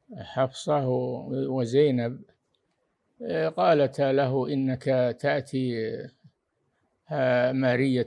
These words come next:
القبطية و-، وإننا نشم منك رائحة المغافير"، يعني العسل، لأنك تأتيها غيرة منهن، غيرة منهن على،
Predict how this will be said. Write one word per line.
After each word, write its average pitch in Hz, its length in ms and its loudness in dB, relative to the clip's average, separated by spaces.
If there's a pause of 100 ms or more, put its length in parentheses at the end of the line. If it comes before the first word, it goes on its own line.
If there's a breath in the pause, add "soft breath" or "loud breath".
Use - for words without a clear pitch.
القبطية 117 840 -2
و-، 107 300 -8 (680)
وإننا 123 500 0
نشم 135 380 -2
منك 127 440 0
رائحة 123 540 0 (100)
المغافير"، 117 1040 0
يعني 113 280 -4
العسل، 117 520 -2
لأنك 113 380 -4
تأتيها 127 680 -2 (760)
غيرة 165 460 6
منهن، 127 760 0 (200)
غيرة 147 460 6
منهن 117 760 -2 (800)
على، 113 760 0